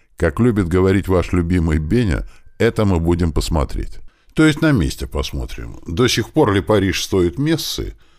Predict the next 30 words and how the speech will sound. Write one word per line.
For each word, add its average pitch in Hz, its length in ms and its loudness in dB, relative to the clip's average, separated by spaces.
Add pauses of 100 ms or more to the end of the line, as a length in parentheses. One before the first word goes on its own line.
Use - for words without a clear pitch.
(220)
или 120 220 -2
с - 80 -2
тех 110 180 -2
пор 117 160 2
что-нибудь 92 460 0
сильно 80 280 -2
подешевело. 71 800 -6 (600)
Когда 113 320 2
выезжать?» 85 580 0 (1300)
«Хоть 180 260 0
сегодня. 80 580 0 (280)
А 104 140 2
насчет 113 480 2
мессы, 73 680 0 (840)
кажется, 113 440 2
это 151 200 2
у 151 80 6
вас 131 200 4
неплохая 131 540 2
мысль. 60 460 -2 (540)
Партия 107 380 4
вполне 113 400 2
может 110 340 2
быть 110 260 -2
и 131 100 2
с - 100 2
религиозным 85 720 2
уклоном. - 480 -6 (960)
В 104 120 2
общем, 143 380 2